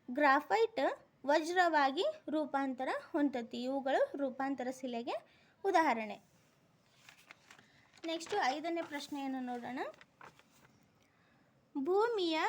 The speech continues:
ಈ ಪದರವು ಭೂ ಮೇಲ್ಮೈನಿಂದ ಅತ್ಯಂತ ಒಳಭಾಗವಾಗಿದೆ. ಅಂದ್ರೆ ಭೂ ಮೇಲ್ಮೈನಿಂದ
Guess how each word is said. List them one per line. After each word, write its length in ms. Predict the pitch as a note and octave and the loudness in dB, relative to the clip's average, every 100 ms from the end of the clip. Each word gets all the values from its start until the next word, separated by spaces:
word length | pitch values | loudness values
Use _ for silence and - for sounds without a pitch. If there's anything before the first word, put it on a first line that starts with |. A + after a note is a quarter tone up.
| A4+ | -2
ಈ 220 | C#4+ E4 G#4+ | -2 0 2
ಪದರವು 760 | G#4 E4 D#4 D4 C#4+ D4 G4 | 2 0 0 0 0 0 -2
ಭೂ 300 | E4+ C#4 E4 G#4 | -2 -4 -2 -2
ಮೇಲ್ಮೈನಿಂದ 840 | F4 D4+ C#4+ D4 E4+ F4+ D#4 C#4 C#4+ F4+ | -2 0 0 0 -2 -2 0 -2 -2 -2
ಅತ್ಯಂತ 600 | B3+ - E4+ F#4 G#4 A4 | -2 -4 -6 -4 0 2
ಒಳಭಾಗವಾಗಿದೆ. 1160 | G4 C#4+ C#4 C4 C4 B3+ C4+ D4+ A#3+ A#3 A#3 A#3+ | 4 4 2 2 0 0 -2 0 -2 -2 -4 -2
ಅಂದ್ರೆ 240 | B3 C#4+ | -2 -2
ಭೂ 280 | F4 C4 D#4+ | -2 -2 -4
ಮೇಲ್ಮೈನಿಂದ 800 | F4+ D#4 D4+ D4+ D#4+ E4 D#4+ | -2 -2 -2 -2 -2 -2 -2